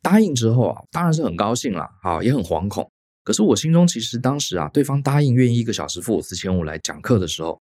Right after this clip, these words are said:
我其实产生了一个很特殊的想法。这个想法是我以前从来没有的哈。我突然领悟到，哦，原来这个世界上有人啊，居然愿意一个小时四千五来买我的时间呢。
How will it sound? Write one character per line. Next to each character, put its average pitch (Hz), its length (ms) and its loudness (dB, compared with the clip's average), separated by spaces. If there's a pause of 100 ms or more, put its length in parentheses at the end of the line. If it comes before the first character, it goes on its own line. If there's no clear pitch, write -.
(280)
我 104 80 4
其 135 120 2
实 190 160 4
产 - 360 -10
生 151 160 -4
了 165 80 2
一 160 40 0
个 151 120 -2
很 87 200 -6
特 170 200 2
殊 143 120 2
的 107 120 0
想 80 260 -8
法。 - 180 -6 (520)
这 247 120 2
个 226 80 4
想 110 220 -2
法 110 100 0
是 - 160 -4
我 90 240 0
以 - 60 -8
前 92 160 -4
从 104 160 -2
来 127 140 0
没 123 100 0
有 117 160 -2
的 - 100 -14
哈。 - 220 -14 (540)
我 - 100 -2
突 262 180 4
然 196 260 4
领 104 220 0
悟 151 140 -2
到， 131 300 -6
哦， 127 260 0
原 139 160 0
来 196 160 6
这 190 140 -2
个 165 100 0
世 165 160 -4
界 151 140 2
上 117 280 -2 (140)
有 78 240 0
人 78 260 -6
啊， 95 200 -2
居 180 160 0
然 170 180 6
愿 175 180 6
意 165 100 4
一 170 120 -2
个 160 80 0
小 78 180 -4
时 - 200 -10
四 135 160 -4
千 139 200 -2
五 92 120 0
来 90 120 0
买 101 240 0
我 160 220 6
的 80 80 -12
时 - 180 -8
间 80 240 -8
呢。 78 120 -14